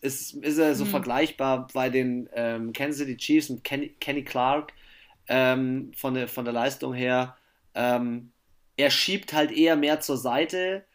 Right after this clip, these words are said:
Speaker 1: aber wenn du da einen guten O-Liner hast,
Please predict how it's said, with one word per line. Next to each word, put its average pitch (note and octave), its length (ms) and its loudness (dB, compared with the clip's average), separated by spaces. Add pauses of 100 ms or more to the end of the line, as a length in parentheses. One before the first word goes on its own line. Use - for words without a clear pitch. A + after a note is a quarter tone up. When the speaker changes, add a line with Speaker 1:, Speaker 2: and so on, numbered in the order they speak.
(260)
Speaker 1:
aber C3 340 2
wenn C#3 140 2
du C3+ 80 -2
da C3 180 0
einen D3 240 2
guten D#3 240 -4
O-Liner D#3 540 2
hast, D#3 380 -4